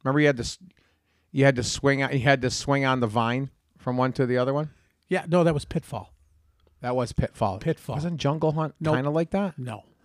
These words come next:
Speaker 2: Jungle Hunt was the poor version. Well, you know. I
Speaker 1: Wow.
Speaker 2: I'm just
Speaker 1: Is that
Speaker 2: saying.
Speaker 1: why I had Jungle Hunt?
Speaker 2: Yeah, you had
Speaker 1: Oh, I'm gonna call my
Speaker 2: <laughs>
Speaker 1: dad. Dad, why?
Speaker 2: <laughs>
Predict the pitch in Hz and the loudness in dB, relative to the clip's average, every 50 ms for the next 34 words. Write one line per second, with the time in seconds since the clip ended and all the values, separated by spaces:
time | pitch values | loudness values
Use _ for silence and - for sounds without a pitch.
0 | _ _ - 160 151 160 156 160 123 143 165 151 147 143 135 - - - - _ | _ _ -2 -2 -2 0 -2 -4 -4 -4 -6 -4 -2 -4 -4 -4 -6 -14 -16 _
1 | _ - - - 240 226 170 113 104 95 95 - - _ _ _ - 170 151 - | _ -12 -6 -2 0 0 0 -2 -4 -12 -16 -18 -20 _ _ _ -6 -6 -6 -8
2 | _ _ _ _ - - - _ _ _ _ _ _ _ _ _ _ _ _ _ | _ _ _ _ -20 -20 -20 _ _ _ _ _ _ _ _ _ _ _ _ _
3 | - - - _ _ _ _ _ _ - 139 107 95 - _ _ _ _ _ _ | -20 -20 -20 _ _ _ _ _ _ -12 -12 -12 -12 -14 _ _ _ _ _ _
4 | _ _ _ _ _ _ _ - - 196 220 240 262 262 254 247 226 202 180 156 | _ _ _ _ _ _ _ -6 -2 0 0 2 2 2 2 2 2 2 2 0
5 | 131 113 104 107 104 180 - - - 131 117 175 214 220 214 208 220 233 240 220 | 0 -2 -4 -4 -8 -12 -12 -10 -10 -2 4 4 6 6 8 6 6 8 6 6
6 | 233 220 190 147 127 156 180 208 220 240 247 233 247 277 285 269 233 _ - 190 | 6 4 2 2 0 0 0 2 2 2 2 2 2 2 0 0 -4 _ -6 -4
7 | 170 156 151 165 180 185 170 175 175 165 - 185 170 180 220 240 202 139 170 165 | -2 0 0 0 0 0 2 2 2 4 4 4 4 4 2 2 2 2 2 2
8 | 165 151 147 151 151 151 143 175 190 175 139 131 147 - 302 330 302 190 131 123 | 2 4 4 4 2 4 4 4 6 6 4 4 4 6 8 10 10 10 10 10
9 | 147 196 269 311 320 269 160 110 101 - - _ - 302 311 | 10 10 10 12 12 10 8 8 4 -2 -10 _ -2 -2 -2